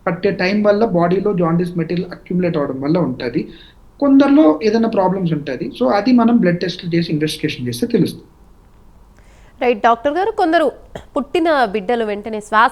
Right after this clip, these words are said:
Speaker 2: తీసుకోవడంలో ఇబ్బంది పడుతూ ఉంటారు కొందరు. So, అలా శ్వాస తీసుకోవడం వలన ఇబ్బంది పడుతున్నారని ఎలా తెలుస్తుంది? అది దేనికి కారణమవుతుందని చెప్పుకోవచ్చు?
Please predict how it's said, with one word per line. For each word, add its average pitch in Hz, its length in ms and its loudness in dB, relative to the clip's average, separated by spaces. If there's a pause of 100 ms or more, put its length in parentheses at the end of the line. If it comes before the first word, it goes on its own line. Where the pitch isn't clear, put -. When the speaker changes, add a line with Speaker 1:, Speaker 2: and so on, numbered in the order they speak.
Speaker 2:
తీసుకోవడంలో 220 640 -6
ఇబ్బంది 208 400 -6
పడుతూ 185 380 -8
ఉంటారు 170 340 -10
కొందరు. 190 400 -10 (440)
So, 285 80 -2
అలా 254 280 2
శ్వాస 247 340 -2
తీసుకోవడం 247 540 -6
వలన 226 520 -6
ఇబ్బంది 220 320 -8
పడుతున్నారని 202 600 -8
ఎలా 190 160 -8
తెలుస్తుంది? 202 720 -12
అది 226 200 -8
దేనికి 233 420 -6
కారణమవుతుందని 190 720 -10
చెప్పుకోవచ్చు? - 600 -16